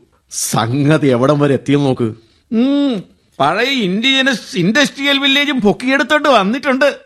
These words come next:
Speaker 1: നമ്മുടെ മീഡിയ ക്യാമ്പയിൻ ഒട്ടും പോരാ.
Speaker 2: കറക്റ്റ്. ഹ്, ഞാനത് എത്ര നാളായിട്ട് പറയുന്നു. ഇക്കാലത്ത് പബ്ലിസിറ്റി ഇല്ലെങ്കിൽ ഒന്നുമില്ല.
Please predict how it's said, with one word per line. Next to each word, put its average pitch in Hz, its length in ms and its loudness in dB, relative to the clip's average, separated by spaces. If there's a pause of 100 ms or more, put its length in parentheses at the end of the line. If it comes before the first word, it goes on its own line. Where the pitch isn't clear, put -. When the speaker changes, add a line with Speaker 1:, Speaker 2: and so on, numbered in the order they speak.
(380)
Speaker 1:
നമ്മുടെ 117 420 -2
മീഡിയ 127 320 0
ക്യാമ്പയിൻ 123 420 -2
ഒട്ടും 110 340 -4
പോരാ. 92 280 -10 (320)
Speaker 2:
കറക്റ്റ്. 269 960 -4
ഹ്, 160 120 0 (360)
ഞാനത് 151 640 0
എത്ര 165 260 0
നാളായിട്ട് 175 580 0
പറയുന്നു. 151 460 0 (340)
ഇക്കാലത്ത് 294 520 2
പബ്ലിസിറ്റി 247 520 0
ഇല്ലെങ്കിൽ 240 380 0
ഒന്നുമില്ല. 233 680 2